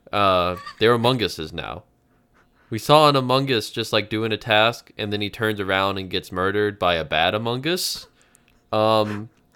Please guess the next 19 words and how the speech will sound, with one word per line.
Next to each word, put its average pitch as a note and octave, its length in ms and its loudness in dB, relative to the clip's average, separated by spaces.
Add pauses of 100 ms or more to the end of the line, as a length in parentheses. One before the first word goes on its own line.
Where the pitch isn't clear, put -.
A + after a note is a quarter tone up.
(140)
that's C3+ 160 -2
all E3+ 220 8
it A#2 100 2
showed, G#2 500 4
but G#2 140 4
I G#2+ 160 8
think C#3 240 2
we B2 100 -6
can G#2+ 140 -6
safely G#2 400 0
assume F#2+ 400 -2
this G2 160 -10
is F#2+ 120 -12
just G2+ 260 -8
Among G2 340 -2
Us, E2+ 140 -2
but E2+ 180 -6
V F2 280 -6
R. E2+ 420 -2